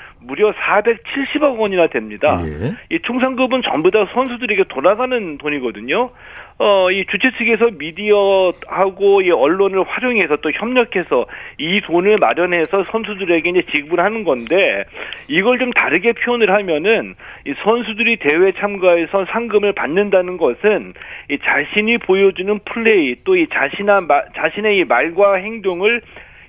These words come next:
Speaker 1: 이미지와 방송으로 상품화해서 판매할 수 있는 권리를 주최 측에다 양도했다는 거거든요.
Speaker 2: 예, 예.
Speaker 1: 이 때문에 주최 측이 선수들에게 기자회견을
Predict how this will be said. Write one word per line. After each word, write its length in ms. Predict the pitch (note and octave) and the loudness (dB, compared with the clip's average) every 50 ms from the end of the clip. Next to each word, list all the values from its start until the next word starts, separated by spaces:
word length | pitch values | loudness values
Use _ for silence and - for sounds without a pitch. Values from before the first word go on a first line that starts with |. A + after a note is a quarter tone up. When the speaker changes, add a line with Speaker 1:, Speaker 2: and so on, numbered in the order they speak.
| - A#2 | -12 -8
Speaker 1:
이미지와 760 | C3 C#3+ D#3+ F3 G3+ A3+ A#3 A#3 F3+ - A3 G#3 A3 G#3+ G#3 | -4 -2 -2 0 0 0 -2 -2 -2 -2 2 2 4 4 2
방송으로 800 | G#3 - - B2+ C#3+ F3+ G3+ G#3+ - G#3+ G#3+ G#3+ G#3 F#3+ F#3+ F3 | 0 -2 -8 -8 -6 -8 -8 -10 -10 -10 -8 -6 -2 0 0 0
상품화해서 1000 | - - G3 A3 A#3+ A3+ - - A#3 A3+ G#3+ G3+ G3 F#3 E3+ D#3 D3+ - G#3 G#3+ - | 0 -2 -4 -4 -6 -8 -10 -8 -4 0 2 2 4 4 4 2 4 2 0 -2 -2
판매할 580 | - - A#3 A#3+ A#3+ A#3 A#3 A3+ A3 G#3 G3 E3+ | -4 -2 -2 0 0 2 2 2 2 2 -2 -6
수 60 | - G3+ | -10 -10
있는 180 | G3+ G3 F#3+ | -8 -8 -8
권리를 640 | - - - D3 D#3 E3+ D#3+ D#3+ D3+ E3+ G#3 A3+ A3 - - - - - _ - - | -4 0 2 2 2 4 4 2 4 4 2 0 0 -4 -12 -20 -20 -18 _ -14 -12
주최 300 | - D3 D3 - - A#3+ A3+ - | -10 -8 -4 0 0 0 0 -2
측에다 400 | - A3 G#3+ G#3+ F3 G3 F3 D3 | -4 -2 -2 2 2 2 2 2
양도했다는 760 | B2 G2+ G#2 B2 E3 G3+ F#3+ A#3+ B3 B3+ B3 - C#4 C4+ C4+ B3 | 0 0 -2 -2 -2 -2 0 0 0 0 2 0 0 0 0 -2
거거든요. 720 | G#3 D#3+ C3 A#2+ G2+ G2+ G2 - F3 F3 A#2+ G2 F2 D#2 C#2+ | -4 -2 -2 -4 -6 -6 -6 -2 0 0 0 0 -2 -6 -10
Speaker 2:
예, 180 | C#2 C#2+ D2 | -12 -12 -10
예. 220 | D#2 A2 C#3+ G3 B3+ - | -6 -6 -4 -6 -6 -4
Speaker 1:
이 100 | - D#3 | -6 -6
때문에 760 | - - A3 A3+ A#3+ A#3+ B3 A#3+ A3+ G#3 G#3 A#3 A3+ C#3+ A#2 G#3 - | -2 2 2 2 2 0 0 2 2 2 4 2 2 2 0 -2 -4
주최 200 | - D#3 - G#3 G3 - | -6 -2 -2 -2 -2 -2
측이 420 | - F#3+ F3 G3+ A#3 A#3 G#3 D3 - | -6 -6 -2 0 0 0 0 -2 -2
선수들에게 640 | - G3 G#3+ G3+ G3 F3+ F3 E3+ F3+ E3+ D#3+ F#3+ | -2 -4 -2 -4 -6 -6 -2 0 0 2 2 0
기자회견을 720 | F3+ - - D#3+ D#3 F3+ F3+ F3 F3+ D#3 E3 E3+ F#3 G#3 A3 | -2 -2 -4 -2 -2 -2 0 0 -2 -2 0 2 2 0 0